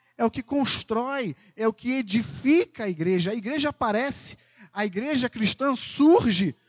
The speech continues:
por causa da fé em Jesus Cristo. Se não fosse a confissão de fé em Jesus Cristo, não existiria a igreja cristã. Se a razão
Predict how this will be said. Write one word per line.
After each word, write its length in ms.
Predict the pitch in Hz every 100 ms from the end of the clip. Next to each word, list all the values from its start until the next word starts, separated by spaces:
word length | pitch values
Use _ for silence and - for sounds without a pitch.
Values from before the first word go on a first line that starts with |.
| _
por 180 | - 233
causa 380 | - 175 202 247
da 160 | 294
fé 460 | 269 - 175 160 180
em 100 | 254
Jesus 380 | 247 269 370 -
Cristo. 500 | 415 427 - - _ _ _ _ _ _ _ _ _ _ _
Se 160 | - 302
não 120 | 269
fosse 260 | 339 339
a 40 | 294
confissão 480 | 302 277 262 - 277
de 120 | 233
fé 200 | - 226
em 80 | 190
Jesus 300 | 190 202 -
Cristo, 320 | 262 285 302
não 260 | 233 214
existiria 540 | 233 185 - 202 156 226
a 40 |
igreja 380 | 240 143 160 185
cristã. 440 | - 269 - 339 - _ _ _ _ _ _ _ _ _ _ _ _ _ _ _ -
Se 160 | -
a 40 | 247
razão 960 | 262 254 190 269 349 339 262 170 123